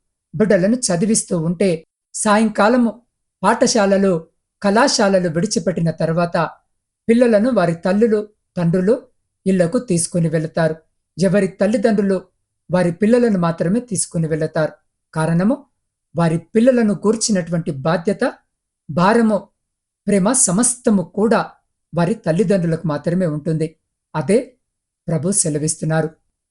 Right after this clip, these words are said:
ప్రియులారా, మనం ఆయన పిల్లలై ఉండగా ఆయన వలె మార్చబడతాం.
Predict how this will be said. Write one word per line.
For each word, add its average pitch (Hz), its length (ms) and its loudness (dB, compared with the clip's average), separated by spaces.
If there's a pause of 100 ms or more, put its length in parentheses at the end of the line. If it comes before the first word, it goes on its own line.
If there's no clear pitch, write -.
ప్రియులారా, 170 460 0 (420)
మనం 220 240 2
ఆయన 208 180 2
పిల్లలై 170 540 0 (180)
ఉండగా 156 360 0 (600)
ఆయన 190 200 2
వలె 185 220 2
మార్చబడతాం. 156 760 -2